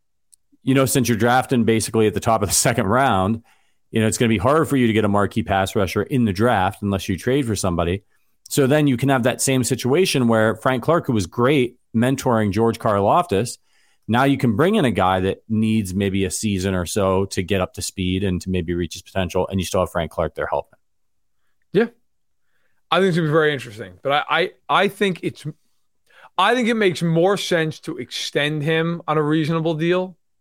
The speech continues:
Speaker 2: than it does to cut him. And you're sta-, you're saving money either way. Like,
Speaker 1: Right.
Speaker 2: I,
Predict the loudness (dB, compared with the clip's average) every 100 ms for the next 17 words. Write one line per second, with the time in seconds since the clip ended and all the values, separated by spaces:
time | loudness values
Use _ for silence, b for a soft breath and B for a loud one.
0 | _ _ _ _ _ _ -8 0 2 2
1 | 0 0 2 2 -2 -8 -10 -2 0 0
2 | -6 -16 -20 _ _ _ _ _ _ _
3 | _ _ _ _ _ 0 0 0 -4 -4
4 | 0 0 0 0 2 0 0 0 2 2
5 | 2 2 2 0 0 2 2 2 2 0
6 | -8 _ _ _ -2 0 0 -4